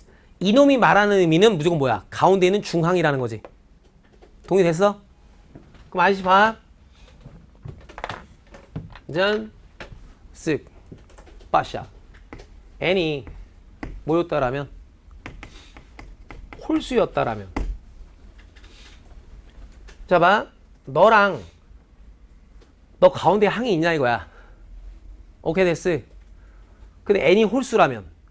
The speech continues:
일에다가 홀수 더하면 짝수지. 평균은 이로 나누는 거지. 여전히 자인수 되지. 인정? 그러니 여기서 N이 홀수라는 것은 즉 무슨 의미야? 일 항부터 시작해서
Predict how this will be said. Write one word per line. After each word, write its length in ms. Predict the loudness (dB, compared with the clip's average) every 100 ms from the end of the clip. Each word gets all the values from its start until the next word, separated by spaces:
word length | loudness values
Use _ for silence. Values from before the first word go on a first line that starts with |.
| -20 -20 -20 -18 -6
일에다가 420 | 2 2 4 0
홀수 260 | -2 -2
더하면 280 | 2 2 2
짝수지. 500 | 0 -4 -4 -6 -8 -12 -20 _ _ _ _
평균은 400 | -6 -2 -2 -2
이로 180 | 0 2
나누는 260 | 2 2
거지. 300 | 0 -2 -8 -16 -2
여전히 160 | 0 0
자인수 240 | 0 -2
되지. 340 | -2 -4 -6 -12 _ _ _ -20 -20 -20 -8
인정? 360 | -2 0 0 -2 -16 -20 _ -20 -20 -20 -20 -20 -20 -6
그러니 380 | 0 2 2 -2
여기서 240 | -4 -4 -4
N이 220 | -2 0
홀수라는 460 | -2 -2 -2 -2 -2
것은 300 | -6 -10 -12 -20 -20 _ -20 -20 _ -20 -20 -16
즉 280 | -2 -2 -2 -20 -10
무슨 340 | -8 -2 0
의미야? 380 | 0 0 -2 -4 -14 -20 -20 -20 -10
일 220 | -2 0 0
항부터 520 | 0 -2 -4 -4 -4
시작해서 720 | -4 -6 -2 -2 2 0 0